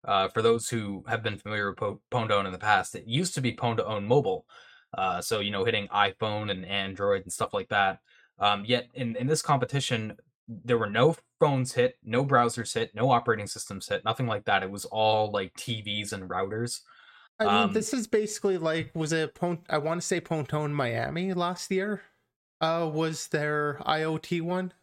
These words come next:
Speaker 2: So it
Speaker 1: Yeah,
Speaker 2: might just
Speaker 1: I
Speaker 2: be
Speaker 1: think
Speaker 2: that
Speaker 1: that
Speaker 2: they're
Speaker 1: sounds
Speaker 2: kinda
Speaker 1: right.
Speaker 2: rotating it around. Um, them, or maybe, you know, Tokyo's always going to be like this, but, I mean, it's not like Pwn to Own hasn't done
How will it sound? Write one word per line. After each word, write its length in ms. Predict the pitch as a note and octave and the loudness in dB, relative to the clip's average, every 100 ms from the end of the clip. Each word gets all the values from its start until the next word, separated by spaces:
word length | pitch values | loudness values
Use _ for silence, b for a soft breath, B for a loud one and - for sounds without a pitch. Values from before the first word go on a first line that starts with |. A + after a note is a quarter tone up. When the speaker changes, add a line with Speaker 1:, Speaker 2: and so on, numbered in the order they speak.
| _ _ _ _ _ _ - | _ _ _ _ _ _ 2
Speaker 2:
So 100 | D#3+ | 6
it 40 | |
Speaker 1:
Yeah, 120 | B2 C3 | 6 6
Speaker 2:
might 160 | F3+ | 2
just 140 | G3 C3 | 0 0
Speaker 1:
I 20 | |
Speaker 2:
be 80 | B2+ | 2
Speaker 1:
think 60 | |
Speaker 2:
that 60 | - | 4
Speaker 1:
that 80 | A2+ | 2
Speaker 2:
they're 100 | D#3 | 2
Speaker 1:
sounds 120 | E3 | 0
Speaker 2:
kinda 180 | D#3+ C#3+ | 2 2
Speaker 1:
right. 100 | B2 | 2
Speaker 2:
rotating 640 | B2+ B2 - G#2+ G2 G2+ | 0 0 0 0 0 -2
it 140 | G#2 | -2
around. 640 | G#2 A2 G#2+ - - - - - - _ _ _ _ _ _ | 0 0 0 -2 -6 -12 -14 -16 -16 _ _ _ _ _ _
Um, 440 | C3 B2 A2+ A2+ A#2+ - | -2 0 -2 -4 -10 -2
them, 300 | C#3+ C3 B2+ | 0 0 0
or 220 | C#3 C3+ | 0 2
maybe, 300 | C3 C3+ B2+ | 2 0 2
you 260 | B2+ A#2 A#2+ | 0 -2 0
know, 200 | A2+ A#2 | 0 -2
Tokyo's 520 | - A#2 G#2 A#2+ A2 | -2 -2 0 -2 0
always 320 | G#2 G#2+ A2+ | -2 -2 -2
going 160 | - G#2 | -2 -4
to 60 | |
be 200 | G2+ A2+ | -2 0
like 240 | B2+ C3+ C#3 | 0 -2 -2
this, 320 | D3+ D3 - | -2 -2 -6
but, 380 | - A2+ G#2+ - b b _ _ | -2 -2 -4 -10 b b _ _
I 80 | D3 | -2
mean, 180 | D3+ D3+ | 0 -2
it's 220 | D3 - | -2 0
not 300 | F3+ F3 F3 | 0 0 0
like 340 | D#3+ D#3+ D3 | 0 -2 -4
Pwn 240 | - D3 C3 | -4 -2 0
to 60 | |
Own 200 | C3 C3 | 0 -2
hasn't 640 | B2 - A#2+ A#2 A2+ A2 A#2 | -4 -4 -2 0 -2 -4 -2
done 460 | A#2 G#2 G#2 A2+ | -2 0 -2 -6